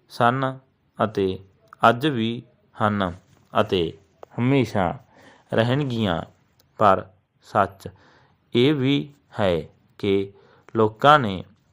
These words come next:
ਚੁਣੌਤੀਆਂ ਦੇ ਬਾਵਜੂਦ ਸਫਲਤਾ ਹਾਸਲ ਕੀਤੀ ਹੈ ਅਤੇ ਕਰ ਵੀ ਰਹੇ ਹਨ। ਡੰਡੀ, ਹੁਣ ਰਹੀ ਗੱਲ ਕੰਪੀਟੀਸ਼ਨ ਦੀ, ਤਾਂ ਕੋਈ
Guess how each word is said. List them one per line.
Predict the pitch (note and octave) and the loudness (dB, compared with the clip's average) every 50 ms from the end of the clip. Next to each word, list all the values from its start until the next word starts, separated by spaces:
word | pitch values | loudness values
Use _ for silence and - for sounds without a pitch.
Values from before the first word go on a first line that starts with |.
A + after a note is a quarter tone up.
| _ _ _ - | _ _ _ -6
ਚੁਣੌਤੀਆਂ | A#2+ A#2 A#2 A2+ A2 A2+ - A#2 C3+ D3 D3+ | -2 0 0 0 0 -2 -4 -2 2 2 2
ਦੇ | C3 A2 F#2+ E2+ - - - _ _ _ _ - | 4 2 2 0 -2 -4 -10 _ _ _ _ 0
ਬਾਵਜੂਦ | A2 A2+ A2 A#2+ C3+ C#3+ C3+ A#2 G#2+ G2 F#2 E2+ E2+ - _ _ _ _ _ _ _ _ - | 4 8 8 8 8 6 2 -2 -2 -2 -4 -6 -8 -14 _ _ _ _ _ _ _ _ -6
ਸਫਲਤਾ | - - A2 G2+ A2+ G#2+ G2 F#2+ - F#2 E2 D#2 - - - _ _ _ - - | 0 0 2 2 2 -2 -2 -2 0 0 0 0 -2 -6 -14 _ _ _ -2 0
ਹਾਸਲ | G2+ F#2+ F#2+ - G2 E2+ D#2+ D#2+ - _ _ _ _ _ _ - | 0 2 0 0 -4 -6 -6 -8 -12 _ _ _ _ _ _ -6
ਕੀਤੀ | A#2+ A#2 A2+ - - D#3 D#3 C3 | -4 -4 -4 -4 -4 -2 -2 0
ਹੈ | A2 G#2 F#2 F2 - - - _ _ - - - - - - A#2 | 0 -2 -2 -2 -4 -8 -16 _ _ -20 -18 -18 -16 -8 -6 -4
ਅਤੇ | A2 - G#2 F2+ E2+ E2+ F2 - - - - - - _ - - | -2 0 0 0 0 -2 -6 -12 -20 -20 -20 -20 -20 _ -2 2
ਕਰ | A#2+ A#2 B2 C#3+ | 4 4 4 4
ਵੀ | C3+ A#2+ A2 G#2 G2+ F#2+ - - _ _ _ _ - | 2 -2 -4 -4 -6 -6 -10 -14 _ _ _ _ -4
ਰਹੇ | A2 A2+ A2 A2 D3 E3 C#3 | -2 -2 0 0 0 0 0
ਹਨ। | B2 G#2 G2+ G#2 G2 F2 - - - - - A#2 | 0 0 -2 -2 -4 -6 -8 -14 -18 -10 -6 -4
ਡੰਡੀ, | A#2 A2 G2 F#2 F2 E2+ E2 E2+ F#2+ - - - - - - - B2 | -2 -2 0 0 -2 -2 -4 -6 -10 -14 -20 -20 -20 -20 -12 -6 -2
ਹੁਣ | A2 G2+ F#2+ F2+ F2+ - - _ _ _ _ - - - - - - _ - - B2 | -2 -2 -2 -4 -8 -12 -18 _ _ _ _ -20 -20 -20 -20 -20 -20 _ -12 -6 -2
ਰਹੀ | A2 A2 A2 A2+ C3 D3 D3+ C3+ | 0 0 2 2 2 2 4 4
ਗੱਲ | A#2 G#2 G2 F#2 F2+ F2+ - - - - - - - _ _ _ _ - | 4 4 4 0 -2 -4 -6 -12 -20 -20 -20 -20 -20 _ _ _ _ 0
ਕੰਪੀਟੀਸ਼ਨ | - A#2+ A2 A2 - B2 A#2 A2+ A#2 A2+ A2 - - B2 A#2 A#2 A#2+ B2 B2+ - _ - | 2 2 2 0 -2 -4 -2 -2 -2 -4 -2 -2 -2 -2 -2 -4 -8 -10 -16 -16 _ -6
ਦੀ, | A2+ G#2+ A2+ G2+ F#2 F2 - - - - - - - | -2 0 2 2 0 -2 -4 -8 -16 -20 -18 -6 -2
ਤਾਂ | A2 G2+ F2+ E2+ E2 - - - _ _ _ _ _ _ - | 0 2 2 2 0 -4 -10 -20 _ _ _ _ _ _ -4
ਕੋਈ | A2 G2 F#2+ G2+ G2+ F#2 | -2 -2 0 0 -2 -4